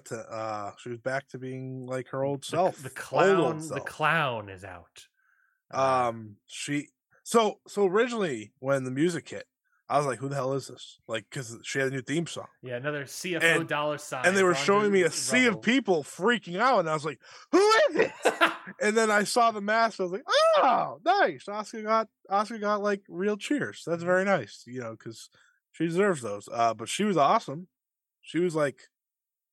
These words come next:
Speaker 1: she was the only other part besides Rhea Ripley that I remember from most of this match.
Speaker 2: Yeah. I, I, well, I only remember her entrance. I don't remember any, <laughs> I remember she had an entrance
Speaker 1: Uh,
Speaker 2: and all
Speaker 1: she
Speaker 2: some
Speaker 1: beat people
Speaker 2: shine.
Speaker 1: up. She
Speaker 2: Yeah.
Speaker 1: hit people a lot. Um, she had good entrance.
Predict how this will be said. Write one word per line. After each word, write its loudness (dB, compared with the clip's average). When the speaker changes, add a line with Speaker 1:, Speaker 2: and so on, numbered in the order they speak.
Speaker 1:
she -2
was 2
the 0
only 4
other 4
part 2
besides -2
Rhea -6
Ripley -4
that -2
I -4
remember -8
from -16
most -16
of -14
this -16
match. -16
Speaker 2:
Yeah. -6
I, -4
I, -8
well, -4
I -4
only -6
remember -10
her -16
entrance. -20
I -16
don't -16
remember -16
any, -10
<laughs> -20
I -8
remember 2
she -4
had 0
an -2
entrance -4
Speaker 1:
Uh, 2
Speaker 2:
and 0
all 0
Speaker 1:
she -2
Speaker 2:
some -2
Speaker 1:
beat -2
people 2
Speaker 2:
shine. 6
Speaker 1:
up. -6
She -10
Speaker 2:
Yeah. -2
Speaker 1:
hit -4
people -8
a -8
lot. -6
Um, -14
she -12
had -4
good -12
entrance. -16